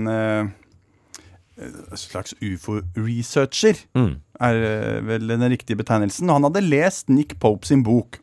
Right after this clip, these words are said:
Speaker 1: Open Skies, Closed Minds. Og der står det skrevet om Calvin-hendelsen, bare, bare i tekst. Og så er det sånn at Nick Pope går jo,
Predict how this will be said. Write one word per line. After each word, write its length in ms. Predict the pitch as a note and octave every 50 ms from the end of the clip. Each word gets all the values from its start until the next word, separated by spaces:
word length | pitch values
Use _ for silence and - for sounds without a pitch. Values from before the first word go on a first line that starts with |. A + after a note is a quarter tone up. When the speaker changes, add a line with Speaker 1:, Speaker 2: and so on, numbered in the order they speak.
| -
Speaker 1:
Open 380 | - A2+ A#2 A2 - - D3+ D3
Skies, 400 | - - - A2 G#2+ B2+ B2+ -
Closed 420 | - - B2+ A#2+ B2+ C3 - - -
Minds. 720 | A2 A2+ B2 B2+ A#2+ G2+ F2+ F2 - - - - - - - - - - - - -
Og 80 | - C3
der 140 | C3+ D3 D#3
står 240 | - - - A#2+ A#2+
det 80 | B2+ -
skrevet 400 | - D#3 C#3+ A#2 G#2 B2 C#3 -
om 120 | E3+ D#3
Calvin-hendelsen, 840 | - - G#2+ F#2+ F#2 F#2 F2+ F2 F2+ F2+ F2 E2 - - F2+ D2+ - _ _ -
bare, 280 | - A#2+ G#2 G2+ G#2+ G2+
bare 240 | G#2 A#2+ G#2+ G2+ G2+
i 200 | G#2 A2 A2 A2
tekst. 520 | - - F#3 G#3 - - - - - - _ - - - - - - -
Og 100 | - A#2+
så 140 | - - -
er 100 | A2+ A#2+
det 80 | C#3+ -
sånn 200 | - B2+ A#2 B2
at 120 | C3+ -
Nick 200 | B2+ B2 - -
Pope 240 | - C3 B2+ - -
går 180 | - A2+ G#2+ A#2
jo, 140 | C3+ -